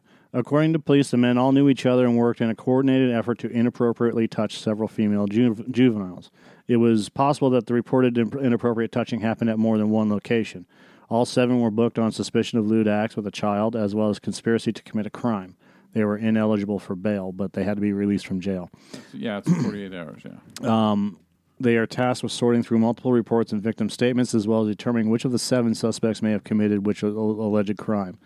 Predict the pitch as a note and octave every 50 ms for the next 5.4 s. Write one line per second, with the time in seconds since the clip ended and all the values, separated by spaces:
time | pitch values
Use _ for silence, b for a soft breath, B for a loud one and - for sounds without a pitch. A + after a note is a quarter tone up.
0 | B B B B B B _ G#2+ G#2 G2+ G2+ G2+ G#2+ G#2+ G#2 G2 - - - -
1 | A#2+ A2+ - - A#2 A2+ A2 G#2 G2+ - - A2 G#2+ G#2 G2+ G2+ G2+ G#2 - -
2 | - - G#2+ G#2 G2+ G2+ G2+ G2 G2 G2 - - G#2 G2+ G#2 G2 F#2+ G2+ F#2+ -
3 | - - G2 G2 D3 F3 G3 G#3 G#3 G#3 G#3+ G#3 G#3 G#3+ F#3+ F#3+ G3 G3 G3+ G3
4 | G#3 G#3 G#3 F3 G3 G#3+ G3+ - A#3 A3+ A3+ A3 G#3+ G#3 G#3 G#3+ G#3 F#3+ F#3+ F#3
5 | D3+ D3+ D#3+ G3 E3+ F#3 F#3 F3+